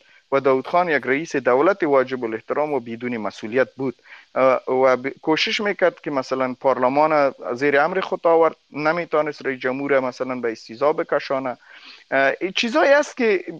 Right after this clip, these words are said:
بسیار اساس است و این عقده، اه، پیدا کرد و واضح است که سیاسیون وقتی که قدرت می‌خواین به دست بگیرن، به ارزوهای منفیشان یا مثبت، اونا به ابزاری را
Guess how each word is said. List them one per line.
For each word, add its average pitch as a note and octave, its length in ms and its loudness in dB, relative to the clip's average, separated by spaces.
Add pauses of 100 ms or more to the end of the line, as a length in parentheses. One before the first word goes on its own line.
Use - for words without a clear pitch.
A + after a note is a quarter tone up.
(140)
بسیار B3+ 300 0
اساس B3 440 0
است C#3 160 -2
و - 20 -2
این F3+ 220 0
عقده، E3 340 0
اه، D#3 760 -2
پیدا C3+ 400 0
کرد D#3 320 -4
و C#3+ 120 0
واضح C3 540 0
است - 180 -12
که D3 80 -8
سیاسیون E3+ 600 -4 (320)
وقتی - 260 -4
که - 120 -16 (100)
قدرت D#3 400 0
می‌خواین C#3+ 480 -2
به B2 80 0
دست C3 280 -12
بگیرن، D#3+ 380 -2
به B2+ 80 0
ارزوهای B2 440 0
منفیشان C#3 640 -4
یا C3+ 100 0
مثبت، B2+ 400 0 (360)
اونا G#3+ 640 2
به D3 400 4
ابزاری F3+ 500 2
را F3+ 260 2